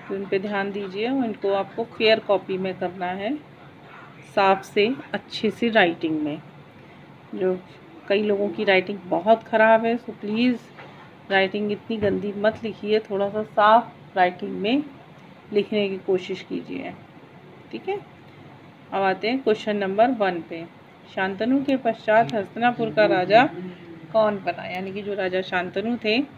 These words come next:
उनकी मृत्यु के पश्चात हस्तिनापुर के राज सिंहासन पर किसको बैठाया गया? तो आंसर है, शांतनु के पश्चात हस्तिनापुर के राजा विचित्रवीण बने,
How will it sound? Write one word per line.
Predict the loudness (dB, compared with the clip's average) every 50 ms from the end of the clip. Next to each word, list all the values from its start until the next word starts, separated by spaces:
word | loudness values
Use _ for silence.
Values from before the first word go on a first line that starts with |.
| -20 -20 -20 -20 -20 -20 -20 -12 -6
उनकी | -2 0 0 0 4 4 6
मृत्यु | 6 6 4 2 0 0 -2 -4 -4 -4
के | -2 -2 -2
पश्चात | 0 0 -2 -2 -2 -6 -2 -2 0 0 0 -2 -6 -10 -20 -20 -16 -8 -8
हस्तिनापुर | -8 -8 -6 -4 -2 -2 -2 -2 -2 -8 -8 -6 -2
के | 0 0 2
राज | 4 4 2 2 0
सिंहासन | -2 -8 -10 -8 -8 -6 -6 -6 -6 -6 -8 -8 -4 -4
पर | -4 -4 -4 -8 -20 -18 -10 -8
किसको | -8 -8 -6 -2 -2 0
बैठाया | 0 0 0 0 -6 -6 -6 -6 -8
गया? | -10 -12 -12 -12 -12 -14 -16 -20 -20 -20 -20 -20 -20 -20 -20 -20 -20 -20 -20 -20 -20 -20 -16 -14 -14 -12 -10
तो | -8
आंसर | -6 -6 -6 -4 0 0 2 2
है, | 2 0
शांतनु | 0 0 0 0 0 -2 -4 -2 -2 -2 -2 -2
के | 0 -2 -2
पश्चात | 0 0 -2 -2 -2 -4 -2 0 0 0 -2 -4 -8 -16 -20 -20 -20 -12 -8 -8
हस्तिनापुर | -8 -8 -8 -6 -4 -2 -2 -2 -4 -6 -8
के | -8 -4 -2 -2 0 0 0
राजा | 0 -2 -2 -2 -2 -2 0 0 -2 -4 -6 -14 -20 -20 -20 -20 -20 -20 -20 -14 -10
विचित्रवीण | -8 -8 -8 -4 -4 -6 -4 -2 -2 -2 0 0 -2 -4 -2 -4 -4 -6 -8 -16 -20 -12 -6 -4
बने, | -4 -4 -4 -8 -10